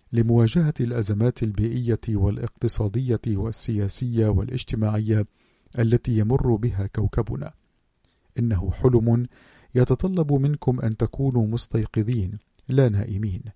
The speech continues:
لأنه يتم عن طريق العمل وليس عن طريق النوم. يتم من خلال استخدام تكنولوجيا المعلومات بشكل جيد وعدم إضاعة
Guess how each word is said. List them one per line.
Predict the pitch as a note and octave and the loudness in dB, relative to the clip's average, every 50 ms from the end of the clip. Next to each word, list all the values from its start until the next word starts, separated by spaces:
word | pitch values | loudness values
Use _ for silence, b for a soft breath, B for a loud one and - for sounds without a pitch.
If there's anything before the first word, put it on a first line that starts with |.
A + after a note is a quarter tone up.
| b b b b b b b b | b b b b b b b b
لأنه | b A#2 C3 C3+ C3 C3 B2+ A2 A#2+ A#2+ | b 0 2 2 4 4 4 4 6 4
يتم | A#2+ A2+ - E3+ F3 E3+ D#3 C#3+ C#3 C3 | 4 2 2 2 2 2 2 0 0 0
عن | G#2+ G2+ G#2 G#2+ | 0 0 -2 -2
طريق | - - A2+ G#2+ A2+ A#2+ B2 - - - | -2 0 0 2 2 2 0 0 0 -2
العمل | A2 G2 F#2+ F#2+ A2+ A#2 A#2 A2+ A2+ A2+ A2 b b b b b b b b - | -2 -2 -2 -2 0 2 2 2 2 0 -2 b b b b b b b b 2
وليس | A#2 A#2 D#3 F3 D#3+ - - | 4 4 4 4 2 0 -2
عن | A#2+ G2+ G2+ G2+ G2 | -2 -2 -2 -4 -4
طريق | - G#2+ G2+ G#2 G#2 - - G#2+ | -2 -2 0 0 -2 -2 -2 -4
النوم. | F#2+ F2+ F#2+ G2+ A2 G#2+ A2 A2 - _ _ _ _ _ _ _ _ _ _ _ _ _ _ _ _ _ B2 | -4 -2 -4 -4 -4 -6 -8 -10 -12 _ _ _ _ _ _ _ _ _ _ _ _ _ _ _ _ _ -2
يتم | A2 - - A2 G#2+ G#2+ G#2 | 0 0 2 2 2 2 2
من | G2+ G2+ G2 | 2 0 0
خلال | - - A2+ G#2+ A2+ A2 G#2+ | 0 0 0 2 2 2 2
استخدام | G#2 - - - G#2+ - A#2+ A2 G#2+ A2 G#2+ G#2 | 0 -2 -4 -6 -6 -4 -2 0 0 2 2 0
تكنولوجيا | G#2 - - G#2 - - A2+ G#2+ G#2 G#2 A2 A2 G#2 G#2+ G#2 | -2 -2 -4 -6 -4 -2 -2 0 2 2 2 2 2 2 0
المعلومات | G2 G#2 C3+ B2+ C3+ B2+ A#2 G2+ G#2 A2 A2+ A#2+ B2 - - - | -2 -4 -6 -8 -6 -6 -4 -2 0 2 2 2 0 0 -4 -8
بشكل | - B2 - - A#2 - - A2 G#2+ G2 | -6 -4 -2 -4 -4 -4 -4 -6 -4 -4
جيد | G2 F#2+ A2 A#2 A#2+ A2+ A2+ A2+ A2+ - - B B B B B B B B B B | -2 2 2 2 2 2 2 0 0 -4 -14 B B B B B B B B B B
وعدم | A#2 A2 G#2+ C3+ D3+ D3 D3 C#3 C3+ C3 | 0 2 2 2 2 2 0 0 0 0
إضاعة | A#2+ A2+ C#3 C#3+ C#3 C3 B2 | 0 0 2 0 0 0 -2